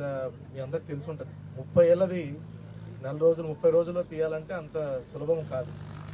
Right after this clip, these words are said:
కానీ నిజంగా ఇది ఒక నా, నా ఎఫర్ట్ ఇందులో only చెప్పడం వరకే. చెప్పడం only, తర్వాత ఏంటంటే కన్సిస్టెంట్‌గా వాళ్ళకు గుర్తు చే-, చేస్తూ ఉండటం, "చేయండి, చేయండి, చేయండి," అంతవరకే నా ఎఫర్ట్. కానీ ఇక్కడ ఉండి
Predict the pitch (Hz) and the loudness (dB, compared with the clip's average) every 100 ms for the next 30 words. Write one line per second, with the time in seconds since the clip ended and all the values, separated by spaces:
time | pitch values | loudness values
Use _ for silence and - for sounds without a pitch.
0 | - 160 156 - 156 175 156 139 - - | -8 -6 -6 -8 -6 -6 -6 -6 -8 -10
1 | 131 135 147 151 - - 123 143 156 151 | -8 -6 -4 -4 -4 -8 -8 -4 -4 -2
2 | 180 180 180 170 180 170 170 175 156 - | -2 -2 -4 -4 0 0 0 -4 -8 -12
3 | - - - 160 185 185 185 165 165 160 | -16 -8 0 2 4 6 6 6 2 -4
4 | - - - - - - - 143 180 208 | -6 -12 -12 -12 -14 -8 -4 -4 -2 -2
5 | 220 196 202 190 170 151 - - 165 180 | 0 0 0 0 -2 -6 -12 -8 -4 -2
6 | 185 185 180 190 - 175 170 190 - 196 | -2 -4 -6 -6 -4 -6 -6 -10 -10 -10
7 | 180 185 202 170 180 180 - - - - | -10 -2 0 0 -2 -8 -16 -18 -18 -18
8 | - - 165 175 165 156 156 175 175 170 | -18 -4 2 2 2 -2 -4 2 2 2
9 | - - - 175 170 - 180 156 156 135 | -8 -16 -12 -2 0 2 0 -2 -6 -8
10 | 156 156 160 160 151 156 151 147 147 120 | -8 -6 -4 -6 -6 -6 -6 -8 -12 -14
11 | 127 165 165 180 160 139 135 - 147 160 | -6 -4 -4 -4 -6 -6 -10 -12 -8 -4
12 | 190 190 - - - - - - - - | -4 -6 -14 -20 -20 -20 -20 -20 -20 -18
13 | - 185 180 175 175 180 190 185 | -4 0 2 0 -4 -6 -6 -6